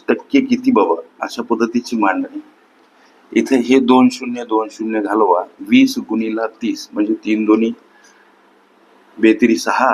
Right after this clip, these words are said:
हे दोन शून्य, सहाशे मुली आहेत, तर अर्थातच दोन हजारामधून सहाशे वजा करा,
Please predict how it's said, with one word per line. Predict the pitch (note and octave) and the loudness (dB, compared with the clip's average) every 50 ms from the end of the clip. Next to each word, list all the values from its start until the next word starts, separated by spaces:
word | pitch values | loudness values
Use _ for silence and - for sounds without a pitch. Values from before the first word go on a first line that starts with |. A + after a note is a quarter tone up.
| F#2 - | -2 -2
हे | - G#2 G#2 | -2 -2 0
दोन | G2+ G#2+ A2 A2 G2+ | 2 2 2 2 0
शून्य, | G2+ - - C3+ C3+ C3+ - - - _ _ _ _ - | -2 -4 -4 -2 -2 -2 -4 -8 -18 _ _ _ _ -20
सहाशे | - - A3 - - - A2+ - - C3 B2 B2 B2 - - _ _ _ _ _ _ _ _ _ _ _ _ _ _ _ - | -8 -4 -4 -2 -2 -2 -4 -2 0 0 0 0 0 -4 -10 _ _ _ _ _ _ _ _ _ _ _ _ _ _ _ -4
मुली | F#2 G#2 B2 B2+ C#3 C#3+ | -2 0 2 4 4 4
आहेत, | A2+ F#2 - - - - _ _ _ - | 2 2 -2 -6 -14 -18 _ _ _ -2
तर | A#2 F#2+ - - _ _ _ _ _ _ _ _ _ _ _ _ - | -2 -2 -2 -6 _ _ _ _ _ _ _ _ _ _ _ _ -2
अर्थातच | F#2+ G2 - - - A2 - - A#2 G#2+ - | -2 -2 -4 -6 -8 -6 -4 -2 -2 -2 -2
दोन | F#2 G2 G#2 G#2 | 0 0 2 2
हजारामधून | G2 F#2+ F2+ F#2+ G2 G#2 G2+ G2 F#2+ F#2+ G#2 G#2+ | 2 2 2 2 2 0 0 -4 -8 -14 -14 -12
सहाशे | G2+ - - E2+ F2 F#2 F2+ - F#2+ | -10 -6 -2 0 0 0 -2 -4 -4
वजा | F2+ F#2 F#2 F#2 G#2 A2 | -2 -2 -2 0 -2 -2
करा, | - - F2+ E2+ | -2 -2 -2 -2